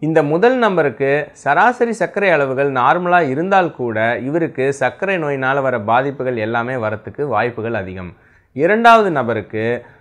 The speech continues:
சராசரி சர்க்கரை அளவும் சரியா இருக்கு, இந்த ஏற்ற இறக்கமும் பெருசா இல்ல. இவருக்கு வந்து சர்க்கரை நோய்க்கான பாதிப்புகள் வரத்துக்கு வாய்ப்பு ரொம்ப, ரொம்ப குறைவு. இந்த கிளைசிமிக் வேரியபிலிட்டி எப்படி கண்டுபிடிக்கிறது? இதுக்கு ஏதாவது டெஸ்ட் இருக்கா? ஒண்ணும் இல்ல. சிம்பிள் குளுக்கோமீட்டர்ல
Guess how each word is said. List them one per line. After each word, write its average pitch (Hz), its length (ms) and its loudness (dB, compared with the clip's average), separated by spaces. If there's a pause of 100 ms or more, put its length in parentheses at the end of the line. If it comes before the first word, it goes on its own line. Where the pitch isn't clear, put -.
(160)
சராசரி 156 500 2
சர்க்கரை 147 340 -2
அளவும் 170 380 2
சரியா 175 280 2
இருக்கு, 175 260 0 (420)
இந்த 120 200 -4 (160)
ஏற்ற 202 300 2
இறக்கமும் 185 480 -2
பெருசா 135 280 -2
இல்ல. 107 180 -2 (220)
இவருக்கு 240 380 -4
வந்து 135 360 -2
சர்க்கரை 175 420 -4
நோய்க்கான 135 520 -4
பாதிப்புகள் 123 540 -2
வரத்துக்கு 113 400 -6
வாய்ப்பு 117 400 -2 (100)
ரொம்ப, 147 260 -4
ரொம்ப 131 240 -4
குறைவு. 92 380 -8 (480)
இந்த 226 200 2
கிளைசிமிக் 220 600 0
வேரியபிலிட்டி 180 600 0
எப்படி 160 260 -2
கண்டுபிடிக்கிறது? 123 640 -4
இதுக்கு 117 260 -4
ஏதாவது 127 180 -2
டெஸ்ட் - 240 -8
இருக்கா? 101 260 -6 (340)
ஒண்ணும் 190 260 -2
இல்ல. 151 120 2
சிம்பிள் 214 460 -6
குளுக்கோமீட்டர்ல 175 800 0